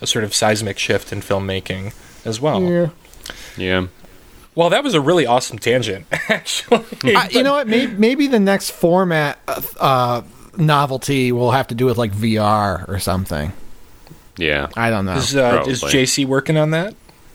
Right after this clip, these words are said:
Speaker 2: Probably.
Speaker 1: Yeah,
Speaker 2: I don't
Speaker 1: that was
Speaker 2: know.
Speaker 1: an honest question. <laughs> I wasn't, I
Speaker 2: I,
Speaker 1: wasn't trolling.
Speaker 2: I, I feel like if, if James Cameron decided to pivot to, like, J-, if James Cameron wanted to make the scariest horror movie, straight horror movie that he could possibly make,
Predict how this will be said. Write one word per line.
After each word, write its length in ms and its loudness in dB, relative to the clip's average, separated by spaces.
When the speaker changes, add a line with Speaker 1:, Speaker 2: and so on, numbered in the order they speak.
Speaker 2:
Probably. 640 0
Speaker 1:
Yeah, 120 4
Speaker 2:
I 40 4
don't 100 4
Speaker 1:
that 40 4
was 100 4
Speaker 2:
know. 40 0
Speaker 1:
an 60 2
honest 280 0
question. 560 0
<laughs> 0 -
I 300 0
wasn't, 280 -2
I 100 2
Speaker 2:
I, 40 0
Speaker 1:
wasn't 240 -4
trolling. 380 2
Speaker 2:
I, 540 -4
I 80 2
feel 160 2
like 160 0
if, 100 -2
if 220 -2
James 340 2
Cameron 480 2
decided 540 0
to 100 -6
pivot 500 0
to, 120 2
like, 280 0
J-, 160 -4
if 240 0
James 280 2
Cameron 280 0
wanted 240 2
to 80 0
make 260 0
the 80 0
scariest 760 0
horror 340 0
movie, 440 2
straight 400 -2
horror 300 0
movie 260 0
that 80 2
he 120 0
could 120 -6
possibly 460 -2
make, 360 0